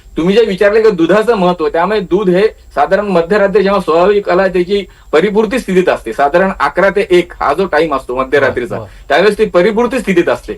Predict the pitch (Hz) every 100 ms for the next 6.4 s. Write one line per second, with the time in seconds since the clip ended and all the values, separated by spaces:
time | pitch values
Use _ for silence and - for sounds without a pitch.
0 | - - - 151 185 226 226 214 202 190
1 | 190 233 226 170 180 233 220 208 196 170
2 | 170 151 - 123 - - - - 190 202
3 | 226 190 185 214 175 156 185 202 202 147
4 | 147 185 180 196 190 - - 202 190 233
5 | 214 208 185 180 - 190 185 196 185 202
6 | 208 175 147 127